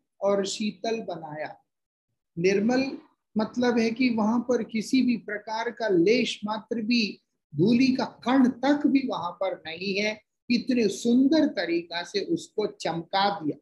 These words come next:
इस प्रकार से चमका दिया कि नीचे देखने पर उनका अपना प्रतिबिंब वहां पर दिखलाई पड़ता है।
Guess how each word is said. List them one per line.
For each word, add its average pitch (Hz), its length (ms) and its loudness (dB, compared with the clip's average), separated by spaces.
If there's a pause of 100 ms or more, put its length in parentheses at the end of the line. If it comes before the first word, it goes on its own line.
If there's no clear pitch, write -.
(420)
इस 262 180 4
प्रकार 208 460 0
से - 160 -4
चमका 202 440 -8
दिया 208 260 -6
कि 226 240 -4
नीचे 226 420 -2
देखने 202 520 0
पर 170 340 -8 (280)
उनका 247 340 0
अपना 208 420 -4
प्रतिबिंब 220 800 2
वहां 175 220 -10
पर 202 300 -2
दिखलाई 175 560 0
पड़ता 180 440 -4
है। 180 320 -2